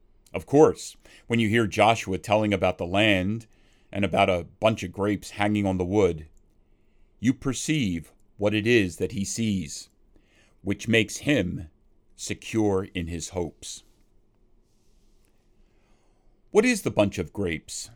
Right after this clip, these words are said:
suspended from the wood, but that bunch suspended from the wood in the last days,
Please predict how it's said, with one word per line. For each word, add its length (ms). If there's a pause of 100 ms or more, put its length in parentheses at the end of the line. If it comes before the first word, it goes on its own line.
(120)
suspended 580
from 160
the 60
wood, 480 (1400)
but 180
that 260 (220)
bunch 480 (100)
suspended 640
from 200
the 80
wood 500 (100)
in 120
the 100
last 440
days, 600